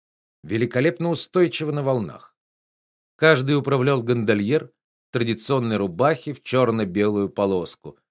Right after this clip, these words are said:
уверенно стоявший на возвышении слева в кормовой части и работавший одним веслом, пропущенным через уключину на правом борту.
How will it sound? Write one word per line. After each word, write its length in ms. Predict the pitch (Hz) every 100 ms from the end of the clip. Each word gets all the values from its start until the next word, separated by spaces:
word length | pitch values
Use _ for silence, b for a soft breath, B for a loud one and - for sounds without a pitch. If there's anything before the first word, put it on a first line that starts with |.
| _ -
уверенно 560 | 85 107 147 156 156
стоявший 640 | - 143 131 139 120 - 120
на 100 | 113
возвышении 840 | 104 101 98 - 120 104 98 87
слева 640 | - 95 90 120 151 160
в 80 | 127
кормовой 480 | - 110 107 98 90
части 580 | - 135 147 - 151 - _ _ _ -
и 80 |
работавший 640 | 107 107 117 147 135 - 127
одним 320 | 117 123 113
веслом, 560 | 113 - 120 113 78 - _ _ _
пропущенным 720 | - 101 - 147 - 156 151
через 300 | 131 120 104
уключину 760 | 92 - 101 139 - 139 131 - _ _ _
на 240 | - 92 101
правом 520 | - 104 107 98 95
борту. 480 | 98 90 - 52